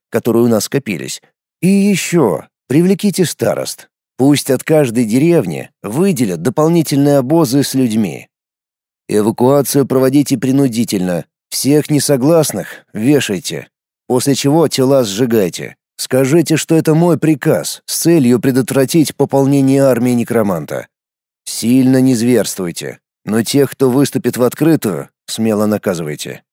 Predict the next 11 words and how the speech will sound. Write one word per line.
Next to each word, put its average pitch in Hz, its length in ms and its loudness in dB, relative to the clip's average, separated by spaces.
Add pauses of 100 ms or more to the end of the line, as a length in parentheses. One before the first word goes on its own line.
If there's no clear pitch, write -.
(500)
За 113 220 -2
перевозку 135 480 0
вещей 123 400 0
и - 20 4
провианта 123 580 2
со 123 200 -2
всех - 280 -4
эвакуированных 120 760 0
будет 151 300 2
взята 117 400 0
оплата. 76 500 -4